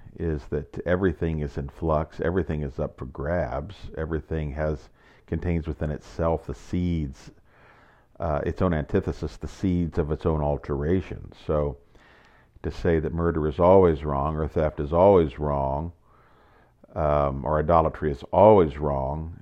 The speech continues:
is really only to say that it is wrong to me in a particular historical situation, but that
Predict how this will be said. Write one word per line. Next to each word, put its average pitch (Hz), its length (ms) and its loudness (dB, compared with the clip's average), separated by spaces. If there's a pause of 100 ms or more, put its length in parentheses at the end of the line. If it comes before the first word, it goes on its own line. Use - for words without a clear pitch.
is 76 260 -4 (140)
really 92 380 4
only 80 320 -2
to 78 140 -6
say 78 380 0
that 76 280 -4 (480)
it 92 160 0
is 80 160 0
wrong 87 340 2
to - 140 -6
me 87 380 2
in 78 80 0
a 76 60 0
particular 78 420 -4
historical 76 480 -2
situation, 82 880 -2
but 76 180 -4
that 76 200 -6